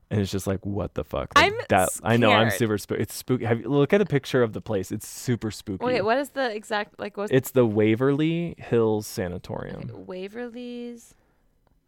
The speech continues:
Speaker 1: Yeah, Waverly.
Speaker 2: Waverly Hills
Speaker 1: Sanatorium.
Speaker 2: Sanatorium.
Speaker 1: Yeah.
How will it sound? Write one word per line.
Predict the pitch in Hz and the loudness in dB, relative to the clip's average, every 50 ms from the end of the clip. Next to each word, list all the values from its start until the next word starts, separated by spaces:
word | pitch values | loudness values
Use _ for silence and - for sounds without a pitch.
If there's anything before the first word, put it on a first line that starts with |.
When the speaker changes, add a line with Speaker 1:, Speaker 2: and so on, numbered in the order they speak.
| _ _ _ | _ _ _
Speaker 1:
Yeah, | - 110 110 | -4 -2 0
Waverly. | 104 101 110 110 110 107 101 98 95 101 90 90 - - 110 - | 0 2 2 0 2 2 0 0 0 -2 -4 -6 -8 -10 -14 -14
Speaker 2:
Waverly | 190 196 190 196 202 226 233 220 247 254 247 | -12 -12 -12 -10 -10 -10 -10 -8 -8 -10 -10
Hills | 233 214 196 196 196 196 196 190 185 185 185 190 190 196 196 185 _ _ _ _ _ _ _ _ | -10 -12 -12 -12 -12 -10 -10 -10 -10 -10 -10 -10 -10 -12 -14 -16 _ _ _ _ _ _ _ _
Speaker 1:
Sanatorium. | - - - 113 104 98 98 - - - - - - - - | -14 -8 -6 -4 -4 -4 -6 -8 -10 -12 -12 -10 -10 -10 -10
Speaker 2:
Sanatorium. | - - - - 196 - - _ - - - - - - - - - - - - - 190 - _ | -10 -12 -12 -14 -18 -20 -20 _ -20 -20 -20 -20 -20 -20 -20 -20 -20 -20 -20 -20 -20 -20 -20 _
Speaker 1:
Yeah. | - - - - | -12 -10 -10 -10